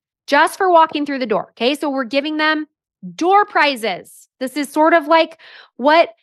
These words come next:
people do at Black Friday sales, but I have always applied them to my house parties. It will get your tur-, your show up rates through the roof,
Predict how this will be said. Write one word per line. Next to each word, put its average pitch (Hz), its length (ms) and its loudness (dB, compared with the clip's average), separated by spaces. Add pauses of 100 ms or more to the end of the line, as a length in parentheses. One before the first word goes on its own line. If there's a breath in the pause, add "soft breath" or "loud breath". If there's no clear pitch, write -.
(120)
people 330 320 2
do 294 200 0
at 339 140 2
Black 285 260 2
Friday 311 440 -2
sales, 180 400 -6
but 233 320 -4
I 247 200 0
have 311 240 -2
always 262 380 -4
applied 247 460 -6
them 202 320 -6 (240)
to - 100 -20
my 294 140 -6
house 220 340 -4
parties. - 560 -12 (380 loud breath)
It 262 120 2
will 277 140 2
get 269 220 -2
your 247 460 2
tur-, - 280 -6
your 262 180 -2
show 339 340 2
up 339 200 2
rates 233 500 -2 (560 soft breath)
through 339 380 -2
the 320 180 4
roof, 359 840 2